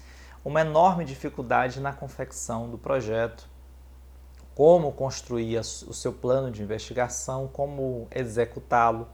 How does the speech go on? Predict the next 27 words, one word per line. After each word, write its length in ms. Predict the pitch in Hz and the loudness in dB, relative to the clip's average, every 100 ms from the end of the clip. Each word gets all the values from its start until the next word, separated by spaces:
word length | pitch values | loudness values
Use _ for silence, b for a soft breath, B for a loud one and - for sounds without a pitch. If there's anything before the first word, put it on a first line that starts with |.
| B B B B B - | B B B B B 0
como 200 | 151 151 | 2 4
é 80 | |
que 160 | 160 - | 2 -2
você 280 | 143 147 135 | -4 -4 0
vai 260 | 131 131 | 2 2
construir 600 | 135 135 - 127 123 117 | -2 -8 -6 -6 -4 0
a 60 | 113 | 0
monografia, 840 | 110 110 117 135 135 - 135 127 98 | 0 -2 0 -2 -2 -8 -4 -4 -4
o 40 | |
T 120 | - | -6
C 180 | 101 139 | -8 -6
C, 500 | 131 - 123 127 113 | -8 -6 -2 -2 -2
a 20 | 98 | -4
dissertação, 880 | - 104 - 127 - - 123 127 | -8 -10 -6 -6 -6 -6 -4 -4
enfim, 300 | 135 135 123 | -8 -10 -10
os 140 | 131 - | -10 -2
trabalhos 600 | 151 143 139 156 143 120 | 0 4 4 4 2 -4
de 120 | 117 | -8
pesquisa 640 | - 131 - - 117 113 117 | -6 -6 -8 -10 -8 -8 -10
e 60 | |
conclusão 720 | - 123 127 120 104 110 113 | -8 -8 -8 -8 -4 -4 -4
de 100 | 113 | -8
cursos 580 | 117 - 131 131 - 110 | -12 -4 -4 -4 -6 -10
de 140 | 98 101 | -8 -4
graduação 640 | 110 107 104 - - 113 | -2 0 -2 -4 -8 -8
e 40 | 120 | -6
pós-graduação. 840 | - 98 101 101 101 - - | -6 -4 -4 -4 -6 -8 -8